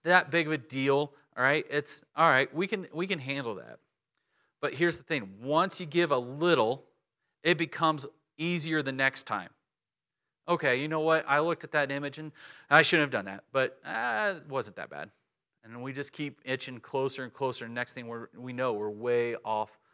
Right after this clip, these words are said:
course. It always starts with that little compromise. And,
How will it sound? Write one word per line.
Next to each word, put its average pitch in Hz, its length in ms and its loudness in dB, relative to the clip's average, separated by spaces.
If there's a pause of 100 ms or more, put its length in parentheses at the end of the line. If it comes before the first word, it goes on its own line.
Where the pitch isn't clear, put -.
(240)
course. - 640 -6 (400)
It 117 140 -14
always 151 320 6
starts 139 300 2
with 113 120 -12
that 120 240 -8
little 143 220 2
compromise. 101 800 -8 (340)
And, 117 240 -8